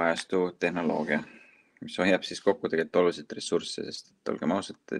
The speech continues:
teede parandus toimub iga-aastaselt, äh, väga suurtes summades üle kogu maailma. Äh, rääkimata siis erisugustest olukordadest, nagu siin paremal on, kus, äh,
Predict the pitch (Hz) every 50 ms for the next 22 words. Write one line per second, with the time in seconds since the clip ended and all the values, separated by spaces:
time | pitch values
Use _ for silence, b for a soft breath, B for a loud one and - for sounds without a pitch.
0 | 78 - 87 85 82 78 - 76 - 82 82 78 78 - - - - 80 80 78
1 | 73 71 71 87 87 92 82 80 - - - - - - - _ _ - - -
2 | - - 80 82 78 76 - 78 76 - - - - - 104 107 101 87 76 78
3 | 76 - - - 80 78 71 - - - - 67 67 69 76 87 117 110 95 80
4 | 76 - 80 - B B B B B B B B B B B B B B B -
5 | - 80 82 80 80 80 - - - - - - - - - - 82 85 82 80
6 | - 85 85 80 - 76 71 71 82 76 78 95 101 95 92 80 78 78 - -
7 | - - - - 85 85 85 - 78 80 78 - - 82 78 78 - 76 76 76
8 | - 98 92 87 85 82 82 80 78 76 73 76 - - - - - 71 73 73